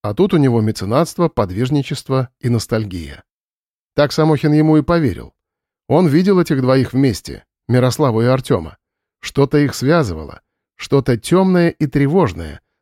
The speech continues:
заставляющее их держаться друг дружки и этого чёртова места. А что, если травмы Артёма — это не следствие несчастного случая, как он рассказывал доверчивому провинциальному следователю,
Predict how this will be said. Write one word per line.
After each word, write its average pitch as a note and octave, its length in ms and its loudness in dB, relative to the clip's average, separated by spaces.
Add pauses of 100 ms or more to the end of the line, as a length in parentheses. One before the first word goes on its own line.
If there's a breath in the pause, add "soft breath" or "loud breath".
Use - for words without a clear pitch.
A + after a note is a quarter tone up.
заставляющее B2+ 760 2
их B2 220 0
держаться A#2 540 0
друг A2 280 -2
дружки E3 600 0
и B2 80 -2
этого B2 360 -2
чёртова A2 480 -4
места. B2+ 480 -4 (880)
А A2 140 -2
что, F3 220 2
если D#3 240 2
травмы C3+ 380 2
Артёма — C3 680 0 (520)
это A#2+ 240 0
не C#3+ 100 6
следствие D3+ 480 0
несчастного C3 580 2
случая, A#2+ 640 -2 (240)
как A#2+ 180 -2
он A#2+ 120 2
рассказывал B2 520 0
доверчивому A#2 640 0
провинциальному A#2+ 720 0
следователю, E2 680 -4